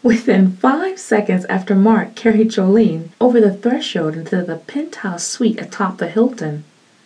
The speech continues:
overlooking Lake Tahoe, she was on her knees in front of him, beginning their sexual exploration with her mouth. They didn't leave that suite for four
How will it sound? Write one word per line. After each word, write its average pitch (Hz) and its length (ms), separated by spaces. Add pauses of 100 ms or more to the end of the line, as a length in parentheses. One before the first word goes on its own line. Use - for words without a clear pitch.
(200)
overlooking 180 680
Lake 165 260
Tahoe, 151 580 (640)
she - 220
was 202 140
on 175 120
her 165 100
knees 180 340
in 151 60
front 175 240
of 160 80
him, 156 240 (840)
beginning 262 400
their 180 140
sexual 240 640
exploration 185 840
with 160 180
her 165 200
mouth. 160 300 (1160)
They 202 140
didn't 165 340
leave 196 280
that 151 200
suite - 300
for 156 160
four 180 580